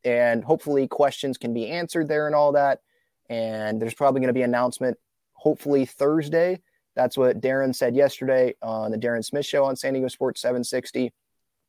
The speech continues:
Um, what is your viewpoint on just the Loyal and the M L S thing here? 'Cause some fans, they are welcoming it. Then some fans,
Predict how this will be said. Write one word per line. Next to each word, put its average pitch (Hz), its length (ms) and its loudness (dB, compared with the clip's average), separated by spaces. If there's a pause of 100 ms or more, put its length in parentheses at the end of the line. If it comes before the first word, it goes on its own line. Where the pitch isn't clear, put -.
(300)
Um, 127 360 6 (1200)
what 190 220 6
is 202 140 2
your 190 160 8
viewpoint 151 560 0
on 127 380 0 (160)
just - 180 -2 (220)
the 143 100 4
Loyal 190 640 8
and 151 360 -2
the 135 280 -2
M 151 140 -2
L 151 240 4
S - 460 -2 (360)
thing 151 240 0
here? 110 300 -6
'Cause 113 180 -10
some 208 280 -2
fans, 165 520 -4
they 117 460 0 (140)
are 113 120 -4
welcoming 180 540 0
it. 190 220 -4 (400)
Then 135 180 -2
some 175 300 -2
fans, 165 640 -4